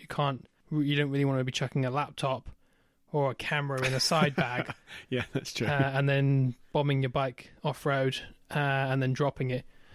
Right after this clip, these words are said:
Speaker 1: because they do act as lovely cushions, as I found when I've, when I did the Great Western Trail last
Speaker 2: Yeah, well,
Speaker 1: year.
Speaker 2: they're, I mean, they're great for the bike, aren't they? 'Cause
Speaker 1: Mm.
Speaker 2: especially if they've got them packed with sleeping bags and t-shirts and clothes and things, they're super absorbent.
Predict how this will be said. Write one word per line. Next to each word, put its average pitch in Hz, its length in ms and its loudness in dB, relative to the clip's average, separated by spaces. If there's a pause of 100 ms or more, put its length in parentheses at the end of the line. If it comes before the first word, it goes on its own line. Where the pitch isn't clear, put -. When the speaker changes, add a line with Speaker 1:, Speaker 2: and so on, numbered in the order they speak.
(200)
Speaker 1:
because 135 720 2
they 139 160 0
do 202 180 4
act 143 300 -2
as 139 120 0
lovely 151 380 4
cushions, 135 420 0
as 135 140 2
I 131 80 2
found 135 300 0
when 135 160 4
I've, 127 340 -2 (360)
when 135 120 2
I 120 60 -2
did 127 140 -2
the 131 280 2
Great 135 160 0
Western 131 300 0
Trail 123 240 0
last 123 160 0
Speaker 2:
Yeah, 185 80 4
well, 160 80 6
Speaker 1:
year. 151 140 6
Speaker 2:
they're, 180 100 2
I - 20 6
mean, 165 140 6
they're 160 80 4
great 190 240 0
for 139 60 0
the 131 80 2
bike, 147 340 2
aren't 175 180 2
they? 110 160 -6
'Cause 165 320 6
Speaker 1:
Mm. 156 40 2
Speaker 2:
especially 151 300 0
if 117 60 -2
they've 135 140 4
got 170 140 0
them 135 100 2
packed 143 220 0
with 123 180 0
sleeping 131 340 2
bags 131 280 2
and 127 100 4
t-shirts 135 480 0
and 120 80 0
clothes 143 360 2
and 107 120 -4
things, 107 320 -4 (480)
they're 127 240 2
super - 480 2
absorbent. 139 500 0